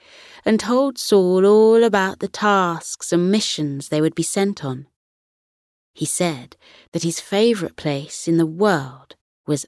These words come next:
up in the sky. As Saul and his grandpa flicked through the photo album and inspected each of the pictures, Saul noticed someone that stood out to him.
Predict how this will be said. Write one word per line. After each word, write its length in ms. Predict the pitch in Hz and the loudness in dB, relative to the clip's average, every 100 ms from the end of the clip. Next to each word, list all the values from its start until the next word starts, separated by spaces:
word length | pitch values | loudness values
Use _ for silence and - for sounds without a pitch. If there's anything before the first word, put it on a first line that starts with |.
| _ | _
up 360 | 160 156 _ - _ - | -6 -6 _ -20 _ -6
in 160 | 135 | -4
the 80 | 165 | -4
sky. 600 | - - 139 127 131 _ _ _ _ _ _ _ _ _ _ _ _ _ _ _ _ _ _ | -8 -8 -8 -8 -14 _ _ _ _ _ _ _ _ _ _ _ _ _ _ _ _ _ _
As 140 | 277 - | -8 -4
Saul 320 | - 285 285 | 2 4 4
and 160 | 269 240 | 4 2
his 160 | 240 | 0
grandpa 720 | - 208 208 202 202 196 202 208 | 0 0 0 -4 -6 -6 -6 -8
flicked 520 | - 214 220 - - | -2 -2 -2 -6 -12
through 380 | - 208 202 208 | 0 4 4 2
the 80 | |
photo 460 | 202 190 175 170 165 | 0 0 0 0 0
album 540 | 160 160 156 151 165 - - - | 2 0 -4 -8 -10 -16 -20 -2
and 160 | 208 208 | 2 2
inspected 880 | 196 - 226 247 - - 165 170 | 2 -2 -2 -2 -8 -4 0 2
each 320 | 202 202 - 190 | 0 -2 -6 -10
of 120 | 170 | -8
the 80 | 165 | -4
pictures, 720 | 214 - - 139 139 - _ _ _ _ _ _ | -4 -4 -8 -12 -12 -18 _ _ _ _ _ _
Saul 460 | - - 277 277 269 | -10 -2 2 2 2
noticed 760 | 175 151 - - 139 - - - | 0 0 -6 -16 -16 -16 -14 -4
someone 380 | 175 160 165 175 | 0 0 0 -2
that 140 | - | -4
stood 280 | - 202 220 | -4 0 0
out 280 | 285 - - | -2 -6 -10
to 100 | 143 | -8
him. 340 | 139 135 | -8 -10